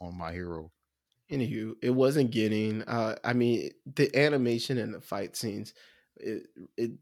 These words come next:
Speaker 2: really got me, and it was really good. However, I don't think I can go any higher than Chunin because of the ending. It d-, wasn't, it was awful. And then some things just wasn't explained well, but that, that,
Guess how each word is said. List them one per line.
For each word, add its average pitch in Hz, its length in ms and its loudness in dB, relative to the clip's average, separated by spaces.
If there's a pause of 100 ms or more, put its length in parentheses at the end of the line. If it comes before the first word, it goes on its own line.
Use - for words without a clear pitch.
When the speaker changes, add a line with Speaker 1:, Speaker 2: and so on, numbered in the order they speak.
(120)
Speaker 2:
really 113 360 0
got 104 320 -6
me, 98 180 -6
and 101 100 -2
it 98 80 -4
was 101 180 -8
really 104 260 -6
good. 104 340 -10 (360)
However, 104 1200 -2
I 104 140 -4 (260)
don't 117 380 0 (160)
think 107 220 -2
I 95 140 -4
can 113 200 -6
go 98 200 -4
any 98 200 -6
higher 110 320 -10
than 107 200 -10
Chunin 107 480 -10 (640)
because 107 340 -2
of 110 140 -8
the - 200 -10
ending. 110 540 0 (260)
It 101 260 -4
d-, - 80 -20 (200)
wasn't, 104 440 -2
it 104 60 -6
was 107 260 -10
awful. 98 580 -4 (320)
And 233 100 0
then 269 100 4
some 196 240 0
things 151 360 2
just 113 220 -2
wasn't 110 320 -2
explained 90 440 -8
well, 95 220 -8
but 101 200 -10
that, 147 380 -2
that, 104 340 -4